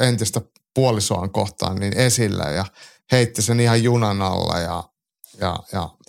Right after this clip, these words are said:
tähän myös sitten asianosaiset on kommentoinut ja ilmeisesti tämä väkivallan kohteeksi joutunut nai-, joutunut nainen niin on, on myös kertonut, että hän on ollut tajuttomana ja oma, oma tytär on sieltä, tämä lapsi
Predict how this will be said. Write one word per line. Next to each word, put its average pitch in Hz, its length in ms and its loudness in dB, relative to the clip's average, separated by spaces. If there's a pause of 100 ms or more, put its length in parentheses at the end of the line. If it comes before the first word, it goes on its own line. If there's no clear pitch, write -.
(260)
tähän 113 280 4
myös 113 260 2
sitten 110 380 0 (560)
asianosaiset 113 760 0
on 113 120 -2
kommentoinut 104 760 0
ja 95 120 -2 (540)
ilmeisesti 107 400 2
tämä 110 220 2 (1080)
väkivallan 110 500 0
kohteeksi 104 420 -2
joutunut 110 320 0
nai-, 113 420 0
joutunut 113 400 0
nainen 110 480 2
niin 101 240 -2
on, 101 160 -2
on 104 200 -2
myös 101 180 -2
kertonut, 104 420 -2
että 107 60 -6
hän 101 140 0
on 101 60 0
ollut 101 180 -2
tajuttomana 95 600 0
ja 95 60 0
oma, 98 220 0 (120)
oma 107 200 0
tytär 98 320 -2
on 90 120 -4
sieltä, 90 340 -6
tämä 104 140 2
lapsi 98 360 -2